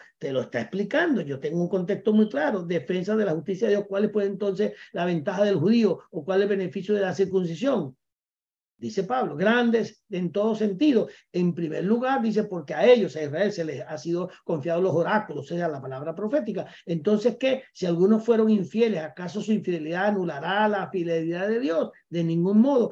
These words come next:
Antes bien, se ha hallado Dios veraz,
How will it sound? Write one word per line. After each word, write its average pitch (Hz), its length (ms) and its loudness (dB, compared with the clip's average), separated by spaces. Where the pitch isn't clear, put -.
Antes 170 380 -4
bien, 240 360 -2
se 160 220 -8
ha 190 60 -2
hallado 214 500 2
Dios 208 340 0
veraz, - 800 -2